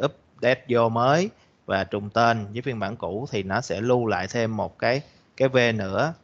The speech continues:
và cứ thế là chúng ta có thể lưu trữ liên tục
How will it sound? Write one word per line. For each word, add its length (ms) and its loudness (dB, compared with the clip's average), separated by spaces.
và 160 -4
cứ 160 -4
thế 260 4
là 180 2
chúng 220 -10
ta 140 -4
có 100 -6
thể 160 -6
lưu 300 -2
trữ 280 -4
liên 240 -2
tục 260 -2